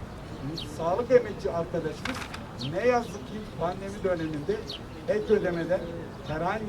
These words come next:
bir ücret almamıştır. Bu hem çalışma barışını bozuyor hem de asıl risk altında olan sağlık emekçilerinin bu dönemde gerçekten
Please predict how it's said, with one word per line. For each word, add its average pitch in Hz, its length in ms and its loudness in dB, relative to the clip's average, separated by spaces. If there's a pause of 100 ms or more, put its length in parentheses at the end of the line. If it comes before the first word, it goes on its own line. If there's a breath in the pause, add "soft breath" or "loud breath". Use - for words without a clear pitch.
(100)
bir 175 240 -6
ücret 185 180 -2 (280)
almamıştır. 175 760 -2 (580)
Bu 262 220 4 (400)
hem 240 200 0
çalışma 190 540 2
barışını 175 420 2
bozuyor 139 560 -4 (420)
hem 214 260 0
de 208 140 2 (640)
asıl 226 320 0 (300)
risk 196 260 -2
altında 170 480 0
olan 147 180 -2 (200)
sağlık 170 340 0
emekçilerinin 165 580 -4 (200)
bu 196 100 0
dönemde 151 340 -2 (440)
gerçekten 175 560 -2